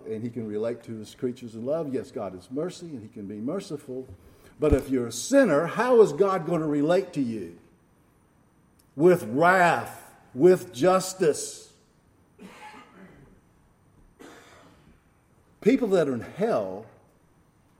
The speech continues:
I'm not saying hell is a literal burning fire. I don't doubt that it is. It's gonna be a physical,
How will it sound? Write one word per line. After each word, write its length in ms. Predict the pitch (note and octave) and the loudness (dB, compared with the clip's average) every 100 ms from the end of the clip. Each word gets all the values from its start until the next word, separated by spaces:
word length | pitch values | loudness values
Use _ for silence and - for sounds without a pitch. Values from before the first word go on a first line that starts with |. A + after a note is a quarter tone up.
| _ _ _ _ _ _ _ _ _ _ - | _ _ _ _ _ _ _ _ _ _ -6
I'm 120 | C3+ | 0
not 180 | F3 C#3+ | 0 0
saying 300 | D#3 A#2 A2 | -2 -2 0
hell 240 | C#3 B2 | 0 0
is 120 | A#2 | -4
a 60 | A#2 | -8
literal 480 | G2+ B2+ C#3 B2 A2 | -2 2 2 0 -2
burning 340 | A#2+ C3 A2 | -2 0 -2
fire. 300 | B2+ D#3+ C3+ | 0 2 2
I 60 | C#3+ | 2
don't 160 | A#2 | 0
doubt 180 | B2 A2+ | -2 -2
that 120 | A2 | -2
it 60 | A#2 | 0
is. 140 | D#3 | -2
It's 100 | A#2 | -4
gonna 160 | A#2+ C#3 | -6 -4
be 140 | A#2+ | -2
a 60 | A2 | -4
physical, 560 | - C#3 B2 - G#2 | -4 -6 -6 -10 -10